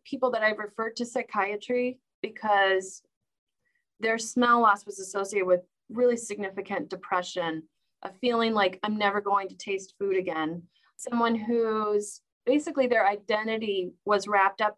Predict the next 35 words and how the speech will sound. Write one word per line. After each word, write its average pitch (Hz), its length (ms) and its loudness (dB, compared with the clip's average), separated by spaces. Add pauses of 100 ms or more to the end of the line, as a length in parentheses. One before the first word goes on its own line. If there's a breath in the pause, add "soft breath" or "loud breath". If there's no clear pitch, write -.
in 208 180 0
their 190 200 2
ability 190 420 0
to 180 60 -2
cook 247 360 0
large 196 300 0
meals 190 340 -6
for 196 100 -16
their 175 180 2
family. 202 580 -2 (400 soft breath)
And 220 80 -4
now 220 100 6
she 226 220 -4
didn't 233 320 -8
feel 220 200 0
safe 208 400 -2
to 208 60 -8
cook. 240 400 2 (200)
She - 160 -10
didn't 220 100 -2
know 190 120 2
what - 180 -2
food 269 200 0
tasted 226 420 -6
like. 208 440 4 (360 soft breath)
She - 120 -10
was 208 160 -2
worried 208 260 0
she - 140 -4
would 196 340 2
serve 208 380 -4
something 202 380 -2
that - 120 -4
wasn't 180 380 -2
safe. 190 420 2